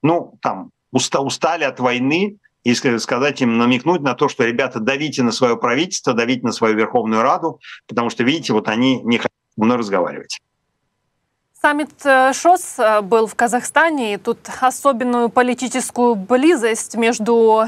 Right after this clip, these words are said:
Speaker 2: Си Цзиньпином и Путиным нам показал, э, путинский любимый мальчик Паша Зарубин.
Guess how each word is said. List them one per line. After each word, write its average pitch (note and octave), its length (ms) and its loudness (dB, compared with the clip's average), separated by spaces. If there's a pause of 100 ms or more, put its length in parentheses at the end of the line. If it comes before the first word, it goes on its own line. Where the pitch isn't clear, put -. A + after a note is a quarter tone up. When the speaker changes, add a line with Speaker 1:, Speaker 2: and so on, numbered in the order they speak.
Speaker 2:
Си C4 640 2
Цзиньпином A#3+ 720 0
и A#3 40 0
Путиным A3+ 560 -2
нам A3 220 0
показал, A3 600 2
э, G#3 100 2
путинский A3+ 600 -4
любимый A3 400 0
мальчик G#3+ 520 -2
Паша D4 300 0
Зарубин. G3+ 520 -4